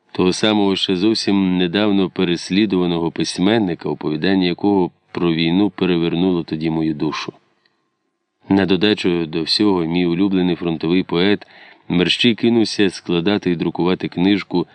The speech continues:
"Дарунки вождю". Яке пониження людського роду.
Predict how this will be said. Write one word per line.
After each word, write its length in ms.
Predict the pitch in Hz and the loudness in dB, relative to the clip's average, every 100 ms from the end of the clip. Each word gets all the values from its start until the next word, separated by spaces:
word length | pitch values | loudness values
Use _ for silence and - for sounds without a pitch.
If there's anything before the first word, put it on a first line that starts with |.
| _ _ _ | _ _ _
"Дарунки 600 | 85 80 98 104 92 - 90 | -4 0 2 2 0 0 2
вождю". 640 | 92 85 85 101 87 73 _ _ _ _ _ _ _ _ _ _ - | 2 0 0 2 2 -2 _ _ _ _ _ _ _ _ _ _ -4
Яке 280 | 85 - 123 | -2 0 0
пониження 720 | - 98 110 107 101 95 92 | 2 2 4 2 2 2 2
людського 600 | 85 - - 92 87 87 | 0 -2 -2 0 0 0
роду. 380 | 85 73 - | -2 -6 -12